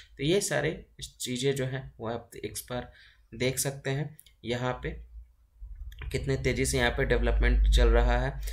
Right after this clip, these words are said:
तो रेलवे में भी अब यहाँ पे बहुत तेज़ी से डेवलपमेंट देखने को मिल रहा है, क्योंकि क-, कहीं ना कहीं, अ,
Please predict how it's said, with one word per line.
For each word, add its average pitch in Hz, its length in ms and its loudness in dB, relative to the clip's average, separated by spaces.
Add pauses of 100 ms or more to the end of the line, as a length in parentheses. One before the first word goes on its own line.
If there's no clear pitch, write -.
(160)
तो 131 80 -2
रेलवे 135 360 6
में 147 160 2
भी 151 160 -2
अब 131 240 -2
यहाँ 127 180 -2
पे 135 120 -6
बहुत 127 300 -6
तेज़ी 123 220 -2
से 123 140 -6
डेवलपमेंट 117 520 -6
देखने 107 260 -4
को 107 120 -4
मिल 107 160 -4
रहा 113 300 -4
है, 139 220 -8 (300)
क्योंकि 139 280 0
क-, 156 200 2
कहीं 170 200 2
ना 165 100 2
कहीं, 160 220 -2
अ, - 100 -20